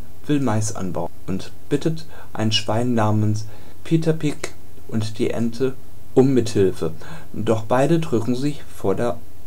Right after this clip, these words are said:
Feldarbeit. Sie hätten Bauchschmerzen,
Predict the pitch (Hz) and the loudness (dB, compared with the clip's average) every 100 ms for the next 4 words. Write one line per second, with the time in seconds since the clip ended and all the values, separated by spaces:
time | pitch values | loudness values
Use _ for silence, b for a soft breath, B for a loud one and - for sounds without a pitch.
0 | - - 135 113 - 95 95 - 107 - | -4 -2 0 0 0 -2 -2 -2 -4 -4
1 | B B - 113 110 135 - 170 175 - | B B -2 0 0 0 0 0 -2 -4
2 | - - 117 113 - 95 90 - - 82 | -2 2 4 4 0 -2 -2 -2 -2 -2